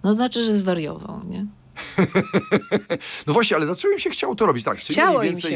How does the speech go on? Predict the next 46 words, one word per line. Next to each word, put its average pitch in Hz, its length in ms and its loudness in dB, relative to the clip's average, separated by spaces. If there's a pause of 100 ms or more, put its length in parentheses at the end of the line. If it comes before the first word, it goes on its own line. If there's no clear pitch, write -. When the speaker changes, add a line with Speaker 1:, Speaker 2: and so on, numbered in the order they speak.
Speaker 1:
się 156 60 -6
Speaker 2:
czasu. - 260 -2
Speaker 1:
robić. 120 180 -8 (280)
Speaker 2:
Czy 147 120 -6
to 151 120 -2
był 175 180 0
taki, 160 380 -8 (240)
można 139 220 4
by 143 100 -2
powiedzieć, 143 360 2
że 131 140 4
rodzaj 147 280 4
takich 131 280 -6
trochę, 139 240 2
m, 120 300 -4
urlopu 143 440 0
dla 135 160 0
głowy, 101 540 0
która 107 280 -2
jest 104 300 -4
zajęta 107 880 -2 (280)
i 117 120 0
nagle 117 280 0 (160)
robimy 117 320 0
taki 117 220 0
numer, 247 140 2
że 247 40 -4
to 247 120 0
Speaker 1:
Jakości 269 300 0
Speaker 2:
nas 247 80 0
Speaker 1:
życia, 262 420 0
Speaker 2:
po 147 80 -2
Speaker 1:
bym 151 80 -6
Speaker 2:
prostu, 170 160 0
Speaker 1:
powiedziała, 160 720 -2
Speaker 2:
tak. 156 100 -10
Speaker 1:
w 175 40 -2
ogóle, 165 320 0
tak? 160 80 -10
Speaker 2:
Poświęcamy 208 500 0
sobie 180 220 -2
czas, 180 260 0
bo 247 80 4
Speaker 1:
Poświęcamy 247 680 0
sobie 220 260 -2
czas. - 720 -6